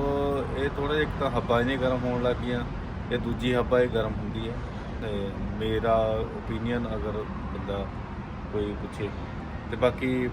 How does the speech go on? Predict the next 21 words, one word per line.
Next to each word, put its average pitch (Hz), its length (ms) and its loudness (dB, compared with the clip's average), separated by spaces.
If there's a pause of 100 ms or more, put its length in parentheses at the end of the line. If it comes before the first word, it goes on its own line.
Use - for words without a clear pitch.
(120)
ਪਟੇ 131 480 6
ਤੁਹਾਨੂੰ 120 440 -2
ਵਧਾਉਣੇ 120 400 4
ਪੈਣੇ 117 300 0
ਆ 123 60 0
ਜੇ 113 180 -2
ਤੁਹਾਡੇ 113 260 -2
ਕੋਲ 113 160 0
ਵਾ-, 107 240 4
ਵੇਟ 104 380 -2
overload 107 560 0
ਜ਼ਿਆਦਾ 104 260 0
ਹੈ, 104 120 0
ਮਤਲਬ 104 380 -2
ਆ 104 100 0
ਜਿੱਦਾਂ 104 260 -2
ਲੋ 104 200 0
ਬਿਟ 101 120 -2
ਵਗੈਰਾ 98 320 0 (140)
ਚੱਲਦੇ 202 320 -2
ਆ, 254 60 -2